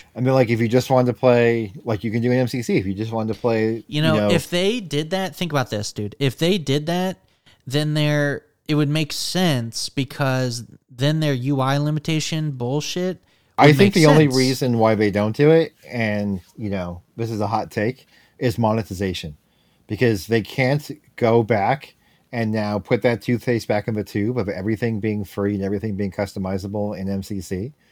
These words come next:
Speaker 2: Yeah.
Speaker 1: Whereas if they develop a new platform, they can now charge on the new platform.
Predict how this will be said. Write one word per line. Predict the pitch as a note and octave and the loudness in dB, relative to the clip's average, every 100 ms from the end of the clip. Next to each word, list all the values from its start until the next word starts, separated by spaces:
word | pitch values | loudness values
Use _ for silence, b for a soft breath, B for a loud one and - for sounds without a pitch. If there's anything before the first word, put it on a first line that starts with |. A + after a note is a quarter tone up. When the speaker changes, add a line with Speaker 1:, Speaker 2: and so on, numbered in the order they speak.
| b b | b b
Speaker 2:
Yeah. | A#2 G#2+ G#2 - | -6 -4 -8 -4
Speaker 1:
Whereas | A#2 A#2+ A#2 A2+ | 6 6 6 2
if | |
they | A#2+ | 2
develop | A2 A2+ B2+ | 4 4 4
a | A#2 | 4
new | A#2 | 0
platform, | G2+ A2 A2+ G#2 F2+ F2 | 0 0 0 -2 -4 -2
they | G2+ | -4
can | A2+ | -2
now | G#2 G2+ | -2 -2
charge | F#2+ A2 G#2 G2 | -2 0 0 0
on | F#2+ | -4
the | F2 | -6
new | E2+ | -10
platform. | D#2 D#2+ - - | -10 -12 -14 -20